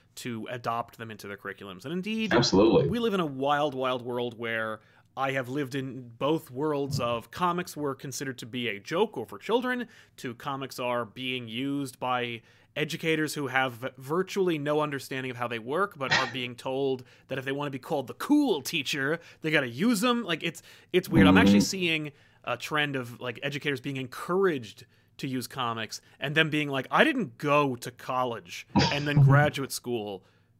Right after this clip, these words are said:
Speaker 1: to use your silly funny books in my
Speaker 2: To teach
Speaker 1: work."
Speaker 2: these books with pictures, yeah.
Speaker 1: Exactly. Um, and what's more,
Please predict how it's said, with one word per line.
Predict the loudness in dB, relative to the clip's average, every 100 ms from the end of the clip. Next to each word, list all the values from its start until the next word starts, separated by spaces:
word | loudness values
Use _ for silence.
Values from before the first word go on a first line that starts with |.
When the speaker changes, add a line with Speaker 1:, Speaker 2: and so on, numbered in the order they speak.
| _ -8
Speaker 1:
to | -2 0 -2 -4 -8 -12
use | -4 -2 0 0
your | 0 -2 -2
silly | -6 -4 -2 0 -2
funny | 0 0 -2
books | -6 -10 -12 -8
in | -6 -6
my | 0
Speaker 2:
To | 2
teach | 4 6
Speaker 1:
work." | 6
Speaker 2:
these | 8 8
books | 6 6 6 6
with | 6 6
pictures, | 6 4 6 6 8 8
yeah. | 8 6 4 0 -6
Speaker 1:
Exactly. | -6 -4 -4 -4 -6 -8 -4
Um, | -2 -2 -4 0
and | 4 4 4 -4 -8 -18 _
what's | -2 0
more, | 2 4 6 4 2